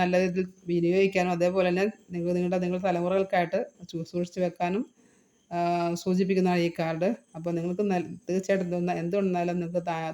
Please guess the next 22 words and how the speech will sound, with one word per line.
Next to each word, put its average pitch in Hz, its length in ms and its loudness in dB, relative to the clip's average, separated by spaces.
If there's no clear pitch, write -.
താമസിയാതെ 175 540 -4
നല്ലൊരു 165 300 -4
ലൈഫിലേക്ക് 185 440 -6
നിങ്ങൾ 170 200 -4
കടക്കുന്നതാണ്. 160 500 -4
നിങ്ങൾക്ക് 156 260 -10
നല്ല 170 180 -2
ഫിനാൻഷ്യലി 208 640 6
വളരെ 190 260 6
ഗ്രോത്ത് 185 420 4
ഉണ്ടാകുന്നതാണ്. 170 680 2
നല്ലൊരു 214 280 4
കാ-, 175 220 2
ഇന്നത്തെ 185 300 2
റീഡിംഗ് 175 220 0
വളരെ 175 160 0
നന്നായിട്ടിരിക്കുന്നത്. 160 720 -2
തീർച്ചയായിട്ടും 196 600 2
ഈ - 20 4
റീഡിംഗ് 175 340 2
ആരുടെ 175 240 0
മുന്നിലെത്തുന്നോ 180 480 0